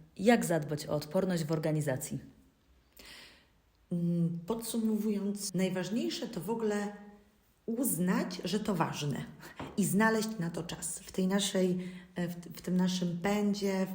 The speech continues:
Speaker 2: w, w tym zabieganiu, e, mm, przeznaczyć konkretny czas, będąc w grupie ludzi, na to, żeby w-, porozmawiać o tym, co dla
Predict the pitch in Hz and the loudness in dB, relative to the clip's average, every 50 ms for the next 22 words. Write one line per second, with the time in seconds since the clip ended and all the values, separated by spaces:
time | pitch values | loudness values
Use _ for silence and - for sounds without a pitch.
0 | - - - - - - 175 175 170 175 170 - 175 170 156 180 196 196 196 202 | -8 -10 -12 -8 -4 -2 -2 0 2 0 2 2 2 2 2 2 2 2 2 4
1 | 202 202 202 202 202 196 - - - - - - - - - _ - - 180 175 | 4 4 4 2 2 0 -4 -8 -14 -14 -18 -20 -20 -20 -20 _ -10 -6 -4 -4
2 | 175 175 185 - - - - - 175 175 170 175 175 170 170 170 - - - - | -2 -4 -4 -6 -6 -10 -6 -6 -4 -2 -2 -2 -4 -6 -8 -10 -12 -14 -10 -6
3 | - - - 175 170 151 147 175 202 240 247 233 - - 170 165 - - - - | -4 -2 0 0 -2 0 2 2 4 4 2 0 -2 -4 -6 -6 -6 -8 -8 -8
4 | - - - - _ - _ _ _ _ _ _ - 180 175 170 170 175 170 226 | -10 -12 -18 -20 _ -20 _ _ _ _ _ _ -4 -2 -2 0 -2 -2 -2 -2
5 | 233 233 - - 165 160 160 - - - 156 180 233 233 - - - - - - | -2 -2 -2 -2 -2 -2 -2 -4 -4 -4 -2 -2 0 -2 -2 -4 -4 -6 -10 -18
6 | - _ _ _ _ _ _ _ _ _ - _ - 175 160 147 180 202 208 185 | -20 _ _ _ _ _ _ _ _ _ -20 _ -6 -4 0 2 4 4 4 4
7 | 175 170 165 165 156 - - 160 151 147 147 147 147 151 151 160 160 156 156 156 | 2 2 0 -2 -2 -4 -6 -6 -6 -6 -8 -8 -8 -6 -4 -4 -4 -4 -4 -4
8 | 156 156 - 156 - - 160 160 - 165 - 190 185 190 - - 165 156 160 151 | -4 -4 -4 -6 -6 -4 -6 -2 -2 0 0 0 -2 -2 -4 -4 -2 -2 -2 -4
9 | - - - - - 175 175 180 175 180 220 226 233 240 233 - - - - - | -6 -12 -16 -4 -2 0 2 2 0 2 2 4 4 4 4 0 -4 -10 -4 -2
10 | 170 196 - - 190 180 170 185 156 143 175 180 180 - - - - - - - | 0 0 0 0 -4 -4 -2 -4 -2 0 0 -2 -2 -4 -8 -12 -14 -18 -20 -20
11 | - - - - - 226 254 240 240 190 185 180 170 151 151 156 - - - 170 | -18 -18 -18 -6 -2 0 2 2 2 2 2 0 0 0 -2 -4 -4 -6 -8 -8
12 | 165 170 - - 220 233 233 233 - - - - - - - - - 233 226 196 | -8 -6 -6 -2 2 4 4 4 2 -2 -8 -14 -12 -8 -6 -2 0 0 0 2
13 | 160 185 185 185 185 180 180 180 185 - | 2 0 0 2 2 0 0 0 -2 -6